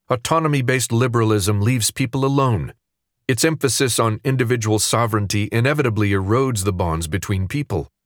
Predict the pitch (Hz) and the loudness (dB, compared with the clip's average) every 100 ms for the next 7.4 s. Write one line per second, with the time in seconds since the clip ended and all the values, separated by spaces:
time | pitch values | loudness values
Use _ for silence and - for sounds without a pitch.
0 | _ _ _ _ 127 170 165 151 139 139 | _ _ _ _ 0 2 2 2 2 2
1 | 123 131 170 151 123 113 117 117 110 131 | 2 0 2 2 2 2 2 0 0 -2
2 | 127 151 151 143 120 110 147 139 120 113 | 0 2 2 0 0 0 0 0 0 -2
3 | 95 127 202 - 71 95 - 101 110 120 | 0 0 0 -2 -4 -4 -4 0 0 2
4 | 113 113 107 - 127 113 110 - 107 101 | 0 0 -4 0 -2 -2 -2 -2 -4 -4
5 | - 147 135 117 110 104 92 - 120 - | -2 0 0 0 0 0 0 0 -2 0
6 | 101 92 110 104 95 95 90 101 - - | -2 -2 -2 -2 0 0 0 -2 -2 -2
7 | 180 175 85 62 | -2 -2 -6 -6